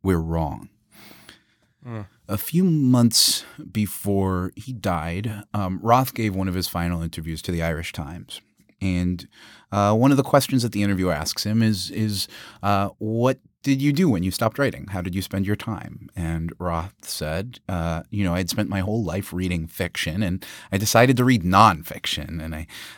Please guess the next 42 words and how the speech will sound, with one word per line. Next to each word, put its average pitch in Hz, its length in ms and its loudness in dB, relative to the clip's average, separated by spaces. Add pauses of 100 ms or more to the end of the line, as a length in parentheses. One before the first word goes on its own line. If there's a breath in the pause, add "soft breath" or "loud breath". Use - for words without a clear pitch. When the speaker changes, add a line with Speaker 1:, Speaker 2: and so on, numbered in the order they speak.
Speaker 1:
I 80 180 -4
got 101 200 4
myself 101 320 4
into 92 160 2
history." 87 720 -2 (380 loud breath)
Uh, 85 380 0 (400)
he 107 160 2
says, 110 240 4
"I 110 80 0
seem 180 300 6
to 139 120 6
have 113 100 6
veered 135 240 6
off 110 200 4
course - 440 -2
lately 82 360 -4
and 82 120 -2
read 92 120 2
a - 20 4
heterogeneous 104 640 4
collection 85 400 -4
of 76 100 -4
books. 82 220 -6
I'd 90 140 -2
read 98 180 0
three 135 260 2
books 120 300 0
by 82 120 -4
Ta-Nehisi 85 560 -2
Coates, - 440 -6
the - 80 -8
most 87 200 -6
telling 120 280 6
from 95 160 -2
a 90 40 -4
literary 92 360 -2
point 87 240 -4
of 80 80 -6
view, 85 160 -6
The 82 80 -6
Beautiful 92 340 -4
Struggle, 80 460 -6